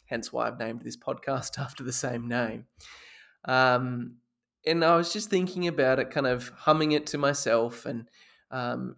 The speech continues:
um, it made me think, I wonder if we've really thought about the lyrics of this song. For those of you who aren't familiar with it, um, I'm not gonna sing it on the podcast, sorry. That's for another podcast another time, <laughs> or maybe not.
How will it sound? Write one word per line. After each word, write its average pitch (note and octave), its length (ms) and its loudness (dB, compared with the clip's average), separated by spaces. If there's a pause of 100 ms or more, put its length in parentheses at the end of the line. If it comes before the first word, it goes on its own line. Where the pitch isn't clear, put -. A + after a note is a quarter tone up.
(100)
um, D3+ 300 -4
it - 180 -8
made B3 260 -4
me B3 140 -2
think, D3 400 -4
I B2 80 0
wonder D#3 640 0
if C3 240 -6
we've B2+ 240 -8
really B2+ 300 -2
thought B2 440 -4
about - 460 -8 (400)
the B2 140 -6
lyrics A#2 480 -4
of A#2+ 80 -12
this A#2+ 200 -10
song. C3 360 -2 (480)
For - 80 -2
those G3 240 8
of F3+ 80 0
you F3 60 0
who C#3+ 180 2
aren't C3+ 240 4
familiar C3 340 -2
with A#2 220 -4
it, - 160 -8 (160)
um, B2 420 -8
I'm B2 140 0
not - 200 -6
gonna G3 140 -4
sing F3 160 -4
it F3 80 0
on F#3 60 2
the G3 80 -2
podcast, C#3+ 560 -2
sorry. B2 400 -2 (160)
That's - 180 -6
for - 160 -8
another D#3 220 2
podcast C3 600 0
another A#2 200 -8
time, C3 480 -4 (200)
<laughs> - 520 -10
or B2+ 100 -4
maybe A#2 220 -2
not. A2+ 240 -4